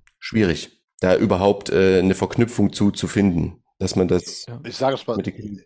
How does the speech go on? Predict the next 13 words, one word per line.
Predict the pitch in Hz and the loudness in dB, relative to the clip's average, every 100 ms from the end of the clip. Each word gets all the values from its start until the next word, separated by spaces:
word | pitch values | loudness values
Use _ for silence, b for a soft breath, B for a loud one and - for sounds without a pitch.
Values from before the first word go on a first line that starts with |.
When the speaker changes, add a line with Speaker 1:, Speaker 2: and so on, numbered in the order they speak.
| 110 | -14
Speaker 3:
ja. | 107 - - 104 104 104 110 | -14 -14 -16 -16 -14 -16 -14
Ich | 117 | -8
sag's | 127 139 | -6 -4
mal | 123 | -8
so: | 104 131 | -4 -4
physikalisch | 107 - 131 120 - 120 135 170 180 - _ _ | -4 -8 -8 -8 -6 -2 0 0 -4 -8 _ _
werde | - 117 123 | -10 -8 -8
ich | - | -10
mir | 110 | -4
jetzt | 110 117 | -4 -4
nach | 113 | -8
Weihnachten | 104 113 120 127 - 123 117 107 110 | -4 -6 -6 -12 -14 -16 -16 -18 -12
den | 104 98 98 104 | -10 -10 -14 -20